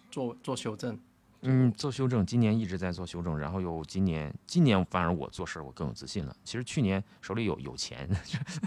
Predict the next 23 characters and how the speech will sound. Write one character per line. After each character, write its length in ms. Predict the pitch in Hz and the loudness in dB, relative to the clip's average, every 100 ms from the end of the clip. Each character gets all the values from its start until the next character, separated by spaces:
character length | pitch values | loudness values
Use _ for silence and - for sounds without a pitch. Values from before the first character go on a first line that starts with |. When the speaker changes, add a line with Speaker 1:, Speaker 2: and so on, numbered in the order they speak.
| - - - | -8 -12 -10
Speaker 2:
<laughs> 840 | - - - - - - - - - | -10 -10 -12 -12 -10 -12 -12 -20 -2
但 140 | 147 | 2
是 40 | |
今 180 | 143 185 | 4 6
年 200 | 147 110 | 6 4
属 140 | 110 85 | 0 -2
于 100 | 90 | -2
说 160 | 104 | -2
是， 100 | 104 - | -4 -6
呃， 180 | 95 82 | -4 -4
手 200 | - 98 | -2 0
里 180 | 95 | -2
资 180 | 71 - | -4 -4
金 140 | 120 123 | -2 0
比 60 | |
较 120 | 87 | 0
紧， 240 | 95 - - | -4 -6 -8
但 120 | 76 117 | -6 -4
是 60 | |
我 120 | 104 | -4
做 160 | 71 104 | -6 -8
事 180 | 90 85 | -8 -8
就 180 | 85 | -10